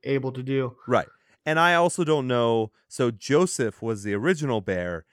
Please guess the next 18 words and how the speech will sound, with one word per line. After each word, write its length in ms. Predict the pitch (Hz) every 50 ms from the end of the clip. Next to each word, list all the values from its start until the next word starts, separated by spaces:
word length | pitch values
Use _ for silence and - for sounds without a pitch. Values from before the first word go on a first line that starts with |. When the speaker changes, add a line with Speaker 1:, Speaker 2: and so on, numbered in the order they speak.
| _ _ _ _ _
Speaker 2:
He 200 | _ - 156 165 -
came 320 | - - 160 143 123 113
back 420 | 110 131 123 127 123 117 113 _
for 280 | - - - 120 117 113
that 220 | 104 98 92 85 -
last 460 | 101 104 113 127 151 160 151 - -
album 480 | 98 90 87 80 80 85 67 57 - - _ _ _ _ _ -
because 280 | 113 113 101 120 110 -
he 120 | 120 127
had 80 | 127 117
been 160 | 117 113 110
gone 320 | 98 107 107 110 104 98 95
for, 120 | - 104
like, 160 | 95 92 90 95
a 60 | 92
really 220 | 92 95 92 92
long 240 | 90 90 90 87 87
time. 360 | - 113 117 107 92 85 80